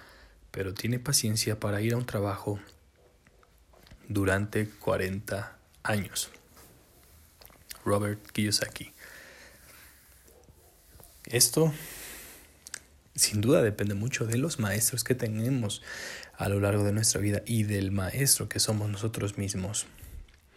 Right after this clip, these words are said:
Espero que ustedes tengan un crecimiento gradual, que lleven al máximo sus aptitudes y su capacidad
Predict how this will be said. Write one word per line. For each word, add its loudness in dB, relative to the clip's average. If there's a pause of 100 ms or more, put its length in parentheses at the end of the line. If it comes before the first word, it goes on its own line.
(1000)
Espero 0
que -8
ustedes -2
tengan -2
un -4
crecimiento 0 (420)
gradual, -6 (400)
que -10
lleven -6 (600)
al -2
máximo 0 (680)
sus 0
aptitudes 2 (360)
y 2
su 0
capacidad 0